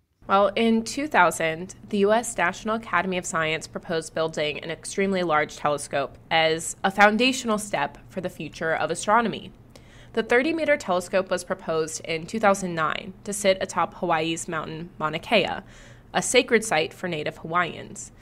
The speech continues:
There are thirteen observatories already on this mountain, and the size and capabilities of the proposed thirty-meter telescope made it an exciting prospect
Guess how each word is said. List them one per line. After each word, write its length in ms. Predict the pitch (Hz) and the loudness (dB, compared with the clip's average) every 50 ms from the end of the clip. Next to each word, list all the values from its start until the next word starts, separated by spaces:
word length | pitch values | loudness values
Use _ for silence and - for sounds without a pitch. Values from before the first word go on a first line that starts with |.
| - - - - - - - | -20 -20 -20 -20 -20 -8 0
There 200 | 196 196 190 185 | 4 4 4 4
are 240 | - 165 170 175 185 | 6 4 4 2 2
thirteen 500 | - - 247 233 220 - - 254 247 240 | 2 2 2 2 2 -4 -6 -4 -2 -2
observatories 800 | 220 214 - 190 185 185 196 190 - 180 160 160 151 151 - - | -4 -2 0 -2 0 0 -2 -4 -4 -6 -4 -4 -4 -4 -4 2
already 360 | - 180 180 185 202 202 208 190 | 4 4 6 6 6 6 4 4
on 200 | - 175 170 160 | 2 0 -2 -2
this 180 | 156 - - | -6 -6 -2
mountain, 380 | 190 214 226 - - - - - - - - | -2 -2 -2 -2 -6 -14 -16 -18 -16 -8 -4
and 240 | - 185 185 185 180 - - | -2 -2 -2 -2 -4 -6 -6
the 80 | 180 | -6
size 500 | 196 - - 208 208 208 220 220 226 233 | -6 -2 4 6 8 8 8 6 4 2
and 160 | 233 - 185 - | 0 -4 -6 -4
capabilities 840 | - 190 185 - 170 175 240 285 339 339 240 226 190 180 190 - | -6 -6 -6 -6 -4 -2 0 0 0 0 0 0 0 0 0 0
of 160 | - - - | -2 -4 -4
the 80 | - 185 | -4 -6
proposed 500 | - 190 190 208 226 233 247 240 - - | -8 -8 -8 -2 -2 -2 -2 -2 -4 -2
thirty-meter 460 | 208 202 208 214 208 202 190 175 180 | 0 0 0 0 0 -2 -2 -2 -4
telescope 600 | - - 233 240 240 233 - - 180 175 175 - - - - - - - - - - | -4 0 0 2 2 0 0 0 0 0 0 -4 -18 -20 -20 -20 -20 -20 -20 -10 0
made 180 | 214 220 226 | 2 4 6
it 220 | 220 226 226 226 226 | 6 6 4 4 4
an 140 | - 208 226 | 2 2 2
exciting 440 | 233 226 - - 220 233 233 226 | 2 2 6 8 8 8 8 6
prospect 640 | 226 226 208 185 190 - - - - - - - - | 2 6 6 6 6 6 2 -4 -4 -4 -4 -8 -12